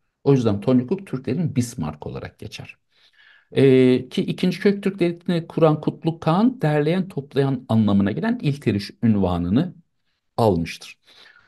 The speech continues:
Orhun kitabelerinde Çin bölgesini tarif etmek için kullanılan kavram tabgaçlardır. Tabgaçlar hem Çin ülkesinin ifade, doğudaki düşman, özür, kuzeydeki düşman olarak geçer. Ama aynı zamanda tabgaçlar,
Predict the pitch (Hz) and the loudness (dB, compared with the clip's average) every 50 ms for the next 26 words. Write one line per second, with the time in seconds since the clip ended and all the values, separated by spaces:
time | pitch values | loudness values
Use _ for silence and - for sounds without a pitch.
0 | _ _ - 185 220 226 233 240 220 226 - - - 185 175 170 175 170 170 175 | _ _ 4 6 6 6 6 6 4 2 -2 -4 -2 -2 0 0 0 -2 -2 -2
1 | 156 - - - _ - - - 240 226 208 185 175 156 143 139 131 - - 139 | -4 -6 -8 -12 _ 0 4 6 6 6 6 6 4 4 4 2 -2 -4 -6 -6
2 | - - 165 165 160 - - - 175 170 - - - - - 165 156 - - 151 | -4 -2 -2 -2 -2 -2 -4 -6 -6 -6 -6 -8 -8 -6 -6 -6 -6 -6 -6 -2
3 | 151 151 143 143 139 139 139 - 160 165 - 247 226 226 - - 120 101 - 87 | 0 2 2 2 2 0 -2 -4 -6 -4 -2 -4 -4 -2 -2 -2 -2 -2 -2 -4
4 | - - - - - - - - - _ _ - 127 131 135 135 139 160 160 - | -4 -6 -8 -10 -12 -14 -14 -18 -20 _ _ -4 -2 -2 0 0 -2 -2 -2 -2
5 | - 247 233 - - 202 185 170 165 - - 196 - - - 123 117 - 110 110 | -4 -6 -6 -4 -4 -4 -4 -4 -4 -4 -2 -2 -2 -2 -4 -4 -4 -2 -4 -4
6 | - - 110 - 92 - - 101 82 85 - - 113 135 139 143 147 151 147 147 | -4 -4 -6 -6 -8 -4 -2 -2 -2 -2 -4 0 2 4 6 6 6 4 2 2
7 | - 147 117 101 - - - 69 69 - _ _ _ _ _ _ _ _ _ _ | 0 0 -2 -2 -2 -6 -8 -10 -10 -12 _ _ _ _ _ _ _ _ _ _
8 | _ _ _ _ _ _ _ _ _ _ - 120 101 107 98 - - - 123 113 | _ _ _ _ _ _ _ _ _ _ 0 2 2 2 -2 -2 -4 -4 0 4
9 | 127 127 120 123 123 - 120 98 90 - - 95 90 85 85 87 - 80 - - | 4 6 6 4 2 0 -2 -2 -4 -4 -4 -4 -4 -2 -4 -4 -4 -4 -4 -4
10 | 92 - - - - 254 - - _ _ _ _ - - - _ - 156 190 - | -6 -2 0 0 0 0 -2 -8 _ _ _ _ -20 -20 -10 _ 2 2 4 4
11 | - - 196 247 247 202 202 190 135 117 113 113 - - 165 156 131 123 147 143 | 2 2 4 4 4 4 4 2 4 4 2 2 2 0 0 0 2 0 0 -2
12 | 143 - - 226 277 311 - - - | -2 -2 -2 -2 -2 -2 -4 -10 -20